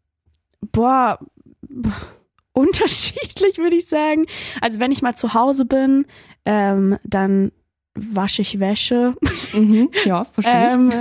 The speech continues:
Speaker 1: und räume vielleicht ein bisschen meine Wohnung auf. Ähm, bei mir muss in der Wohnung auch immer alles so ordentlich sein irgendwie.
Speaker 2: Mhm.
Speaker 1: Ähm,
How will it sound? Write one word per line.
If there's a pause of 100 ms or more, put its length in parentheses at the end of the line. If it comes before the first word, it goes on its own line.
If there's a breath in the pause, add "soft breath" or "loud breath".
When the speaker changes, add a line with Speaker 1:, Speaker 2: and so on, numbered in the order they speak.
(140)
Speaker 1:
und
räume
vielleicht
ein
bisschen
meine
Wohnung
auf. (440 loud breath)
Ähm,
bei
mir
muss
in
der
Wohnung
auch
immer
alles
so (720)
ordentlich
sein
irgendwie.
Speaker 2:
Mhm. (460 loud breath)
Speaker 1:
Ähm,